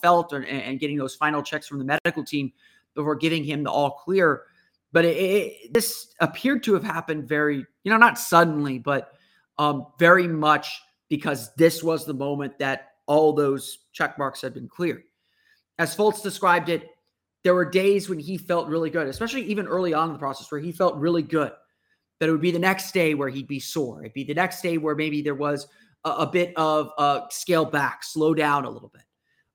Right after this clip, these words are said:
Um, a-, and that's just the reality of the rehab process. And don't get me wrong. Don't get it, don't get it twisted. Don't get it wrong. The rehab process is still continuing. Um, Fultz has been cleared to play.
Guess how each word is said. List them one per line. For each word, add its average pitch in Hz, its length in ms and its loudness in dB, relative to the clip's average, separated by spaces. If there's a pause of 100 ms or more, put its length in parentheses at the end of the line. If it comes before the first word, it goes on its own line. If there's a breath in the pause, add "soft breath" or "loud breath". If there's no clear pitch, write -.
Um, 143 320 -2
a-, 165 140 -4
and 175 180 0
that's 202 300 2
just - 240 -2
the 175 60 -10
reality 156 540 0
of 135 100 -6
the 139 80 -6
rehab 131 380 -8
process. - 600 -18 (1000)
And 160 140 -2
don't 214 240 6
get 185 120 0
me 190 120 -2
wrong. 147 340 -4
Don't 180 180 -2
get 220 120 4
it, - 180 -8
don't 190 220 0
get 208 100 2
it 202 100 -4
twisted. 175 300 -6
Don't 151 160 -8
get 165 80 -6
it 139 60 -4
wrong. 160 420 0 (720 soft breath)
The 175 80 -2
rehab 269 460 2
process 175 560 0
is 143 100 -8
still 151 160 -4
continuing. 127 520 -10 (920)
Um, 147 260 0 (380)
Fultz 226 220 6
has 226 120 -4
been 202 220 -6
cleared 196 280 -2
to 170 60 -6
play. 170 300 -2